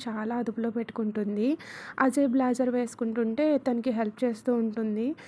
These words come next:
రిషు కూడా నార్మల్గానే వాళ్ళిద్దరిని చూస్తూ ఉంటాడు. "ఓకే మిసెస్ అజయ్, see you later" అని చెప్పి వసు ఫోర్‌హెడ్ మీద ముద్దు పెట్టి అజయ్ బాయ్ చెప్తాడు. ఇది చూసి రిషు హార్ట్ అస్సలు తట్టుకోలేదు.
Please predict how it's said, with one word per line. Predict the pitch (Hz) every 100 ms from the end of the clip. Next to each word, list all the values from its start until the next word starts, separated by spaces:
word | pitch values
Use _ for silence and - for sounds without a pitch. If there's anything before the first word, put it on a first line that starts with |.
| - - -
రిషు | 277 240
కూడా | 269 269 262 311
నార్మల్గానే | 302 254 226 240 240 233 254
వాళ్ళిద్దరిని | 247 233 226 233 220 240
చూస్తూ | 247 226 - 240
ఉంటాడు. | 226 214 220 208
"ఓకే | 226 320 - - 349 330
మిసెస్ | 269 254 233
అజయ్, | 226 190 240 330
see | - - 320 320
you | 311
later" | 302 294 277 277 -
అని | - 262 262
చెప్పి | 247 - 349
వసు | 285 254 269
ఫోర్‌హెడ్ | 247 262 226 226 -
మీద | 226 226
ముద్దు | 285 285 254 247
పెట్టి | 233 226 294 311
అజయ్ | 247 226 247
బాయ్ | 233 220 226
చెప్తాడు. | 240 233 - 208 196 269 - - -
ఇది | 269 262
చూసి | 262 311 302
రిషు | 269 247 269
హార్ట్ | 233 247 254 -
అస్సలు | - - - - 302 294
తట్టుకోలేదు. | 262 254 247 240 226 220 226 262